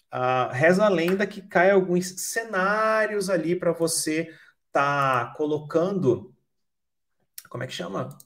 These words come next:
É, pra você tá colocando como construir. Muitos dos que eu vi da cisops é muito de construir métricas, porque a cisops é uma prova como se fosse de um administrador de redes.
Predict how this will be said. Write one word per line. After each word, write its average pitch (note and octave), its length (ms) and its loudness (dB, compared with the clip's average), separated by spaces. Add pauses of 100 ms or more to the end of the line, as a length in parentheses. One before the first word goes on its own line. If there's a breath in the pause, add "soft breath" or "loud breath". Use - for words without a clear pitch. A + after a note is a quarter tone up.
(120)
É, A2+ 960 4
pra B2 140 -4
você B2 220 -8
tá C#3 100 -4
colocando D3+ 800 -6 (560)
como F#3 220 2
construir. F#3 880 -2 (720 loud breath)
Muitos B3+ 560 0
dos G#3 220 -8
que - 100 -10
eu F3+ 120 6
vi F3 420 -4
da D#3+ 540 2
cisops E3 960 2
é E3+ 100 -2
muito F#3 380 -4
de F3+ 240 -2
construir F#3 520 2
métricas, C#3 560 0
porque - 140 -6
a E3+ 60 2
cisops D#3+ 840 -4
é C3 60 -6
uma C#3+ 180 -6
prova D3+ 300 -4
como F3+ 160 -6
se F3+ 100 -4
fosse G3+ 480 -6
de E3 160 -2
um G3 60 2
administrador F#3+ 720 0
de F3 120 -4
redes. C#3+ 640 -4